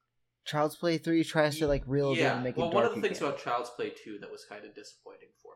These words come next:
Speaker 2: me was it seemed, well,
Speaker 1: Ooh, a
Speaker 2: like I, like I
Speaker 1: disappointment.
Speaker 2: said
Speaker 1: Let's hear
Speaker 2: earlier,
Speaker 1: it.
Speaker 2: the, the foster parents seemed like non-characters. They seemed more like plot devices.
Speaker 1: Oh,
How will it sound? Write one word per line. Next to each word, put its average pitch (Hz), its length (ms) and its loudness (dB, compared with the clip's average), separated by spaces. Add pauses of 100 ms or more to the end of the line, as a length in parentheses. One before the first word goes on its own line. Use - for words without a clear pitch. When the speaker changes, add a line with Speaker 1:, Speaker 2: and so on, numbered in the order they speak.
Speaker 2:
me - 80 -20 (720)
was 107 440 -10 (360)
it 117 240 -12
seemed, 131 680 -14 (720)
well, 151 260 -2
Speaker 1:
Ooh, 165 140 2
a - 20 4
Speaker 2:
like - 80 -4
I, 147 60 -2
like 160 120 -2
I - 60 2
Speaker 1:
disappointment. 185 400 0
Speaker 2:
said 135 240 -4
Speaker 1:
Let's 117 160 -2
hear 165 160 -6
Speaker 2:
earlier, 95 140 -8
Speaker 1:
it. 113 100 -18
Speaker 2:
the, 117 380 -18
the 113 80 -12 (120)
foster 135 400 -8
parents 135 460 -6
seemed 117 400 -12
like 104 220 -10 (180)
non-characters. 98 1200 -16
They 110 140 -12
seemed 110 340 -18
more 120 180 -2
like 107 160 -8 (160)
plot 117 240 -8
devices. 135 480 -6
Speaker 1:
Oh, 143 320 2